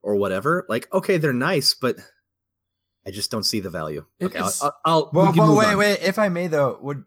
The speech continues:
Speaker 3: the value not necessarily be that value of the item to you itself, but maybe the value that other people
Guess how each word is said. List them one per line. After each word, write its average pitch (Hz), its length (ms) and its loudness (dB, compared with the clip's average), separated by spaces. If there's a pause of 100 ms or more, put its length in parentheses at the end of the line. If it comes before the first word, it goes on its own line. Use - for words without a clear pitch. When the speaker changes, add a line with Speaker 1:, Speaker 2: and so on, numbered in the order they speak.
Speaker 3:
the 127 160 -6
value 131 400 -2
not 120 280 -6 (120)
necessarily 120 640 -4
be 107 340 -4
that 98 320 -4
value 107 220 -2
of 104 60 -6
the 107 100 -10
item 104 220 -4
to 107 120 -8
you 104 240 -4
itself, 143 600 -2
but 110 160 2
maybe 104 300 0
the 98 120 -4
value 98 360 -2
that 95 260 -6 (440)
other 120 220 2
people 101 640 -2